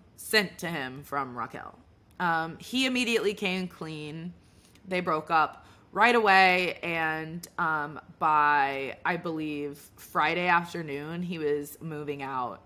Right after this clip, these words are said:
of their house, which was captured by paparazzi.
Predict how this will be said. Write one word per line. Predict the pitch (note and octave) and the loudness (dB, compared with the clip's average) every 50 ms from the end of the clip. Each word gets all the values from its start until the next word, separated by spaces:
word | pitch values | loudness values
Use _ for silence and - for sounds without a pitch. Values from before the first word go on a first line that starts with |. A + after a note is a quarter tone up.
| _ _ - | _ _ -6
of | D3+ C#3+ C3 B2+ B2+ B2+ - | -4 -4 -2 -4 -6 -8 -8
their | - B2 A#2 | -8 -10 -8
house, | A#2+ - - - - - - - - - | -8 -6 -8 -8 -8 -8 -10 -12 -12 -12
which | - - - - | -12 -16 -14 -10
was | - C#3+ C#3 B2 A#2+ A#2 A2 A2 - | -8 -8 -6 -6 -6 -8 -8 -10 -12
captured | - - D3 A#2+ - - - C3 C3 A#2+ A2 B2+ A2 - | -6 -4 -4 -4 -4 -6 -10 -8 -6 -6 -6 -6 -6 -6
by | - A2 F#2+ F#2+ E2+ - - | -4 -4 -4 -4 -4 -8 -6
paparazzi. | - F#2 - G2+ F#2 B1+ G1+ - - - - B1 - - - | -8 -8 -8 -8 -10 -10 -10 -10 -12 -14 -14 -14 -14 -16 -18